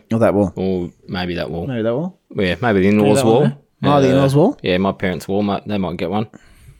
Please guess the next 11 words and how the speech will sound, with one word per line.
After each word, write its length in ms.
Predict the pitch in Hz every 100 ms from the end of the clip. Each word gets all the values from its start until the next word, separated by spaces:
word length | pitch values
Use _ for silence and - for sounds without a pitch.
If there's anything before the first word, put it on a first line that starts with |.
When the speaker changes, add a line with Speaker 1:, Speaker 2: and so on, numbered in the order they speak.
| _ _ -
Speaker 2:
I'm 80 |
gonna 100 | 90
put 140 | - 71
one 120 | 85
up 100 | -
first. 300 | - 87 -
Speaker 1:
Cool. 260 | - 175 151 - _ _ -
Speaker 2:
Mm. 420 | 135 123 101 78 - -
Speaker 1:
There 100 | 131
you 100 | 123 117
go. 180 | 151